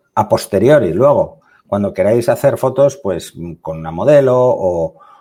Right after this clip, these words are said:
o queréis hacer, pues, una boda o queréis hacer, mm, eh, cosas así, ¿no? O una comunión y queréis jugar con esas ideas,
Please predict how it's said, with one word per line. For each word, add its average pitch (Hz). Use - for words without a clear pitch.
o 78
queréis 82
hacer, 87
pues, 85
una 82
boda 120
o 95
queréis 87
hacer, 87
mm, 76
eh, 76
cosas -
así, -
¿no? 85
O 80
una 80
comunión 123
y 95
queréis 90
jugar 87
con 85
esas 85
ideas, 151